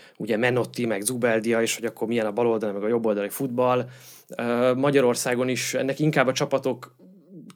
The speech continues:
története szempontjából, meg a, főleg a rendszerhez, az adott rendszerhez fűző viszonya kapcsán vált ez mindig értelmezhetővé,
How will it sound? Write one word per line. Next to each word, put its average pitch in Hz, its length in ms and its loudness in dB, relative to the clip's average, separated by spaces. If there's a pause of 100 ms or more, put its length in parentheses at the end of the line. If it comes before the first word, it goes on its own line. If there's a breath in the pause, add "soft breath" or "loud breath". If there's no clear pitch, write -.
története 135 500 2
szempontjából, 120 540 -2
meg 120 100 0
a, 117 80 -2
főleg 143 440 2
a 123 100 -4
rendszerhez, 113 760 0
az 107 100 -6
adott 123 220 0
rendszerhez 113 440 -4
fűző 113 500 -2
viszonya 110 460 -6
kapcsán 107 400 -6
vált 104 220 -4
ez 104 80 -6
mindig 110 220 -4
értelmezhetővé, 107 960 -4